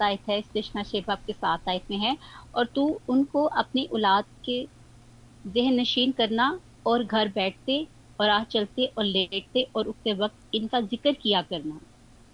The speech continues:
और तू निशान के तौर पर इनको अपने हाथ पर बांधना, और वो तेरी पेशानियों पर टीकों की मानिद हों, और तू उनको अपने घर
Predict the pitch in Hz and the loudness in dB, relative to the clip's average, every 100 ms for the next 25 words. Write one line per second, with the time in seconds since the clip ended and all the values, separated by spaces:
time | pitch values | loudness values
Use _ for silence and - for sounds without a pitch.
0 | - - - - 226 269 254 240 240 214 | -20 -20 -8 -2 0 2 2 2 2 4
1 | 262 269 262 220 214 233 240 - 220 220 | 4 2 2 0 2 0 0 -2 -2 0
2 | 233 233 - 202 - 226 220 - 202 185 | 0 0 -2 -8 -4 -2 -2 -6 0 0
3 | 185 - 220 175 180 180 196 220 320 - | 0 0 -2 0 -2 -2 -2 -4 -6 -14
4 | - - 196 202 208 214 226 233 220 - | -20 -4 -2 0 -2 0 0 0 -2 0
5 | 185 196 202 226 - 202 - 196 240 202 | 0 0 -2 -2 -2 -2 0 -2 0 0
6 | 165 165 190 185 170 - - - - - | 0 -2 -6 -6 -8 -10 -20 -20 -20 -16
7 | - 220 - 254 285 - 233 - 233 233 | -2 -2 -2 -4 -4 -2 -4 2 0 0
8 | 208 214 196 190 202 | -2 -2 0 -2 -2